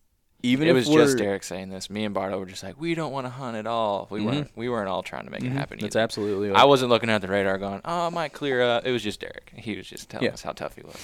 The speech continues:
Speaker 2: whole time.
Speaker 1: Mm-hmm. <laughs> That's what happened. And, uh, I was like, "Even if we're miserable, let's just get out there and go sit for a couple hours and just see what happens." I'm like, "Ducks love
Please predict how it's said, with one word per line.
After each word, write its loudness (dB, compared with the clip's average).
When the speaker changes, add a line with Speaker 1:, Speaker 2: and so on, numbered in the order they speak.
Speaker 2:
whole -6
time. -
Speaker 1:
Mm-hmm. -2
<laughs> -10
That's -16
what -2
happened. -4
And, 4
uh, 0
I -4
was -4
like, -2
"Even 6
if 4
we're 2
miserable, 2
let's 0
just -4
get 2
out 4
there -2
and -4
go -2
sit -2
for -6
a -4
couple -4
hours -4
and -14
just -10
see -8
what -8
happens." -14
I'm -14
like, -16
"Ducks -8
love -8